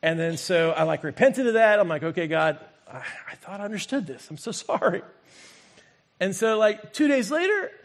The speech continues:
I get the same test again. I get a retake. And it wasn't as obvious. It wasn't like it was an, if, if it was the same test with the same heading, it would be different, right? But it was, it had, like, a whole different scenario.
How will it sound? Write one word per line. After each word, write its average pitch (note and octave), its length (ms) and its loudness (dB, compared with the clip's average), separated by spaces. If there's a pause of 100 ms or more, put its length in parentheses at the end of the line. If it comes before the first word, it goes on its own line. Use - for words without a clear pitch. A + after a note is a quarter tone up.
(440)
I A3 80 -8
get B3 100 -2
the A#3+ 100 -4
same C4+ 280 -2
test C4+ 260 2
again. F#3 320 -2
I - 40 -4
get B3 140 4
a B3 40 4
retake. B3 540 0 (2500)
And A#3 140 4
it A#3+ 80 2
wasn't D4 280 4
as B3 140 -2 (140)
obvious. D4 480 4
It - 40 -4
wasn't C4+ 220 2
like C#4+ 220 2
it A#3 60 0
was G#3 120 0
an, A3 60 0 (160)
if, A3+ 300 0
if - 0 -
it A3+ 160 -2
was C4+ 120 -2
the A#3+ 80 -2
same A#3+ 240 0
test A#3+ 220 2
with A3 100 -2
the F#3+ 60 -2
same A3+ 180 -4
heading, A3+ 380 -2
it G#3 100 -4
would F3+ 80 -2
be F#3 140 -2
different, E3 280 -6
right? E3 220 0 (240)
But A3 140 0
it A#3+ 40 2
was, G#3+ 100 4
it A#3+ 100 -2
had, A3+ 180 2
like, G#3+ 120 2
a D#3+ 40 -2
whole C4+ 160 6
different C4+ 300 -2
scenario. F#3+ 960 2